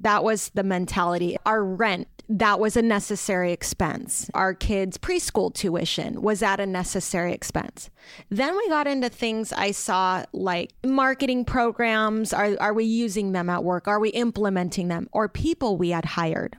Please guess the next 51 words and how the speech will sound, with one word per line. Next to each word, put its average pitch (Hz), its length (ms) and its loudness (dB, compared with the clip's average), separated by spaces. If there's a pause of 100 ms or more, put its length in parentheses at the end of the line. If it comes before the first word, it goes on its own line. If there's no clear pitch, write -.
are 180 120 2
they 185 160 0
producing 220 680 0
for 170 220 -2
us? 175 340 -4 (320)
And 208 100 -4
I 208 120 -2
just 247 180 -4
started 226 340 -2
assigning 202 480 -2
a 180 60 0
grade. 180 580 0 (320)
If 277 360 4
it 262 200 2
was 240 220 2
even 247 380 2
a 208 100 2
good 196 320 0
thing, 254 220 -2
like 202 240 -6
going 214 300 2
to 202 60 -2
Ralph's, 165 480 -2
right, 185 400 2
and 185 380 -4
grocery 196 420 0
shopping 190 400 0
for 196 140 -2
the 185 100 0
kids, 208 540 0
it 202 120 -4
seems 240 300 0
like 190 220 0
good. 220 320 2
You 277 100 2
know, 220 120 2
we 208 100 2
should 262 180 0
feed 202 200 0
our 175 100 2
kids. 196 500 0 (640)
But 226 440 2
that 247 180 0
didn't 269 220 0
get 233 140 0
a 226 60 4
good 202 220 -2
grade 277 420 0
because 214 500 2
I 202 80 2
realized 190 800 0